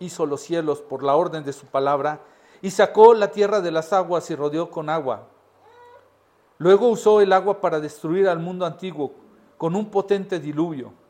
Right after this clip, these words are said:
Por esa misma palabra, los cielos y la tierra que ahora existen han sido reservados para el fuego. Están guardados para el día del juicio,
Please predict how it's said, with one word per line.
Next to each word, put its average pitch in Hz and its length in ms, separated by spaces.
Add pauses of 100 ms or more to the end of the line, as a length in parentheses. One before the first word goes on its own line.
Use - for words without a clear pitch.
(560)
Por 196 160
esa 226 220
misma 220 400
palabra, 196 340
los 175 180
cielos 196 400
y 175 60
la 147 160
tierra 180 340
que 160 80
ahora 175 220
existen 180 440
han 175 140
sido 180 300
reservados 156 580
para 135 220
el - 80
fuego. 147 360 (680)
Están 220 300
guardados 214 420
para 165 220
el 160 80
día 185 160
del 180 120
juicio, 165 480